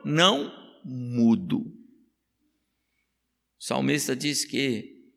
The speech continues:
é, nosso Deus é como o Monte Sião, como uma, uma rocha.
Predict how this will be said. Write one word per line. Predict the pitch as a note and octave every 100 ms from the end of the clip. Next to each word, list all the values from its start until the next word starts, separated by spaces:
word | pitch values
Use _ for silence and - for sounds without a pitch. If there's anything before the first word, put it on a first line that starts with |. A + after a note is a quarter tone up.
| _ _ _ -
é, | A2+ G#2 F2 B1 - - _ _ _
nosso | A2 B2 C3+ -
Deus | - C#3+ C#3
é | B2+
como | B2 B2+ C3 C3
o | A#2
Monte | A2 B2 D3+ D3 - C3
Sião, | - B2+ A2+ G#2
como | F#2 - A#2+
uma, | A#2+ - - - _ -
uma | A#2
rocha. | G2+ - G2 G#2 F#2+ - D2